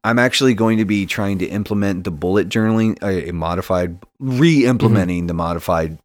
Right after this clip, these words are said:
Speaker 1: bullet journal system sort of thing,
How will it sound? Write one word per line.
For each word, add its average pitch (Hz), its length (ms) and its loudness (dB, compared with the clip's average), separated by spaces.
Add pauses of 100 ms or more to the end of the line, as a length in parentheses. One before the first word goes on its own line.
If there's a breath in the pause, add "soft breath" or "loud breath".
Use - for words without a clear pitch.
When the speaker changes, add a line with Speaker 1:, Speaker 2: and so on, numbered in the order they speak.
Speaker 1:
bullet 90 320 -4 (280)
journal 90 340 -4
system 82 480 -6
sort 78 220 -6
of 76 100 -8
thing, 76 340 -8